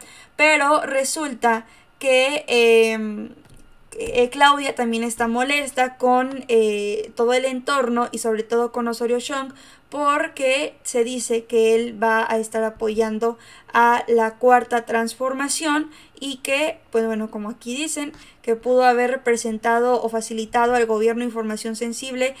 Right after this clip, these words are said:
sobre Xóchitl Gálvez. Pero, ¿ustedes qué creen, familia? ¿Creen que, eh, próximamente veamos a Osorio y que sea bien recibido en el equipo de Claudia Sheinbaum?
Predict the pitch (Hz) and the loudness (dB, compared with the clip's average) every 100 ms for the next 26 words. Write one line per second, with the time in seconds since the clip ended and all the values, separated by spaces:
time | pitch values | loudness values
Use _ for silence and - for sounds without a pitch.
0 | - - - 247 240 240 254 247 - - | -18 -12 -2 0 2 2 2 -2 -8 -2
1 | 247 233 - 240 233 - - 220 208 220 | 0 0 -2 -6 -8 -10 -4 -4 2 2
2 | 226 - - - 269 277 277 277 302 311 | 2 -2 -20 -4 2 4 4 0 -2 0
3 | 403 453 427 370 294 262 247 233 233 240 | 2 2 0 -2 0 0 -2 -2 0 -2
4 | 247 320 349 370 427 427 - 285 269 285 | -2 -4 -4 -4 -4 -2 -4 -4 -4 -8
5 | 294 349 339 254 254 311 285 262 277 294 | -8 -6 -4 -4 -6 -6 -4 -4 -6 -4
6 | - 233 226 269 262 262 320 339 - - | 0 0 0 -4 -4 -2 -4 -4 -16 -14
7 | - - 262 302 302 302 330 339 339 302 | -12 -6 -4 -2 -2 -2 -6 -4 -8 -8
8 | 233 233 254 294 320 - - - 247 254 | -8 -8 -4 -2 -4 -10 -18 -8 -4 -2
9 | 240 240 247 - 294 302 - 214 233 226 | -2 -2 -8 -4 0 0 0 2 6 6
10 | 220 - 254 262 277 311 320 294 269 247 | 4 -2 -4 -4 -4 -6 -6 -4 -2 -2
11 | 254 320 415 | -2 -4 -4